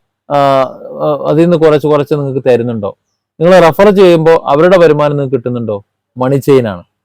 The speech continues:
അത് നിയമപരമായിട്ട് ചെയ്താലും അല്ലാതെ ചെയ്താലും. അതേസമയം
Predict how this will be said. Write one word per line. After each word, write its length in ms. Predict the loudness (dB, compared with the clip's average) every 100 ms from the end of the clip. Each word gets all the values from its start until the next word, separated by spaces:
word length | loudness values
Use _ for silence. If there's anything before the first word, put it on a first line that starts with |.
| _ _ _ _ _
അത് 420 | 0 4 4 2 -4
നിയമപരമായിട്ട് 720 | -2 2 4 4 4 4 2 0
ചെയ്താലും 560 | 0 0 0 -2 -8 _ _ -6
അല്ലാതെ 340 | 0 2 0
ചെയ്താലും. 440 | -4 -6 -6 -12 _ _ _ _ _ _
അതേസമയം 380 | -2 0 2 0